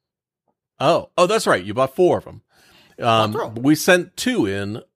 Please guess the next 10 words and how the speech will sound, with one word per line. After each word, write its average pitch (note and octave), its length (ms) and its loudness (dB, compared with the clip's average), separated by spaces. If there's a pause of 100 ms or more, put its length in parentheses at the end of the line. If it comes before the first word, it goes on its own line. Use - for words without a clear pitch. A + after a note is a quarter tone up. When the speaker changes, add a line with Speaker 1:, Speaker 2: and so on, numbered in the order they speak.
(120)
Speaker 1:
initially, G#2 680 0
added A2+ 280 2
'em B2 160 -4
to A#2 220 -2
my G2+ 460 0
Amazon A#2+ 580 0
Fulfillment B2 540 -2
by G2+ 160 0
Amazon G#2+ 460 -2
account F2+ 360 -6